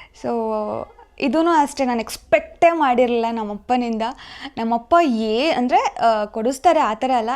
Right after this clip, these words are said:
ಇಷ್ಟು ಈ ಥರದ್ದೆಲ್ಲ ಕೊಡಿಸಿಲ್ಲ. So ಇದು ನನಗೆ ಸ್ವಲ್ಪ ಸ್ಪೆಷಲ್ ಅಂತ ಅನಿಸ್ತು. Actually ಇದನ್ನು ಹುಡುಕ್ತಾ ಇದ್ದೆ. ಈ ಒಂದು I don't know, ಇದಕ್ಕೇನೋ ಒಂದು ನೇಮ್ ಕರೀತಾರೆ ಈ ಥರ ರಿಂಗಿಗೆ.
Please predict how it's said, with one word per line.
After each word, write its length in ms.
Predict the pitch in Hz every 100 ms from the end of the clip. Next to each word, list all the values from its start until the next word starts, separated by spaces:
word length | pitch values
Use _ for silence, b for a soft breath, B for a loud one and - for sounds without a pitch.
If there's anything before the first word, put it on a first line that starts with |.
| -
ಇಷ್ಟು 400 | 254 - _ -
ಈ 40 |
ಥರದ್ದೆಲ್ಲ 420 | 262 285 240 226 220
ಕೊಡಿಸಿಲ್ಲ. 480 | 220 - 226 208 220 277 254
So 140 | 220
ಇದು 300 | 220 254 262
ನನಗೆ 680 | 233 214 208 208 190 190 B B B B -
ಸ್ವಲ್ಪ 280 | 214 208 202 190
ಸ್ಪೆಷಲ್ 460 | - - 214 220 233
ಅಂತ 200 | 214 208
ಅನಿಸ್ತು. 380 | 196 202 - 269 - - - 190
Actually 520 | - - 330 320 320
ಇದನ್ನು 300 | 269 269 339
ಹುಡುಕ್ತಾ 440 | 226 220 - 233
ಇದ್ದೆ. 260 | 220 196 -
ಈ 120 | 220
ಒಂದು 300 | 226 226 220 226 B B B
I 120 | 233 233
don't 340 | 202 247 277
know, 160 | 277 214
ಇದಕ್ಕೇನೋ 340 | 247 247 254
ಒಂದು 280 | 285 240 214
ನೇಮ್ 320 | 220 240 269
ಕರೀತಾರೆ 400 | 247 220 - 208
ಈ 180 | - 233
ಥರ 180 | 240 226 220
ರಿಂಗಿಗೆ. 680 | 208 214 220 202 202 -